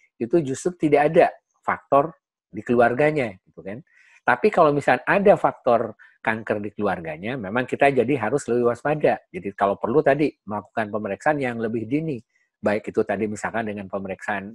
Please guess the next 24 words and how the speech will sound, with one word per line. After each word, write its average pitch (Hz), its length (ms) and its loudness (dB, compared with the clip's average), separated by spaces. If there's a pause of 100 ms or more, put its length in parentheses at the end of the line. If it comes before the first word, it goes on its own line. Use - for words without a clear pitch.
(140)
M 104 160 -12
R 95 240 -6
I - 80 -6
atau 147 480 2 (320)
dengan 104 240 -6
pemeriksaan 104 400 -2
canggih 104 400 -2
tadi 117 240 0
dengan 123 240 -4 (400)
pemeriksaan 104 480 -4
D 101 160 -2
N 120 240 -2
A 123 160 -4
misalkan. 98 480 -14 (400)
Tetapi - 320 -2
tetap - 480 0 (320)
pada 123 560 0
prinsipnya, 120 800 -6 (480)
jadi 107 240 -4
pada, 120 400 4
eh, 120 240 0
wanita-wanita 123 640 0
yang 113 320 -6
sudah 135 320 4